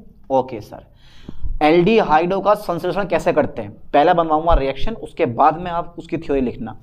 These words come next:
ठीक है, चलो साहब देखो ज़रा, synthesis of aldehyde मैं कैसे बनवा रहा हूँ। सबसे पहले अपना वन comma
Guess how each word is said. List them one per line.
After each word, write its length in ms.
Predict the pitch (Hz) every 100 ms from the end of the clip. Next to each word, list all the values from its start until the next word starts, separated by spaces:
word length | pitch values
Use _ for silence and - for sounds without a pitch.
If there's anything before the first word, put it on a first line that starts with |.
| - - - -
ठीक 120 | 151
है, 200 | 190 147
चलो 180 | 135 120
साहब 240 | - 117
देखो 220 | 120 160 123
ज़रा, 180 | 113 - - - - -
synthesis 440 | - 160 160 175 180
of 160 | 180 185
aldehyde 360 | 139 123 120
मैं 160 | 113 160
कैसे 200 | 156 156
बनवा 240 | 139 120
रहा 80 | 110
हूँ। 100 | 117 - - -
सबसे 260 | 165 - 202
पहले 180 | 208
अपना 340 | 220 196 220 233
वन 520 | 139 107 156 214 240 - - - - _ - - - - - - - - _ _ _ - - _ - _ _ - - - - - - - -
comma 300 | 143 170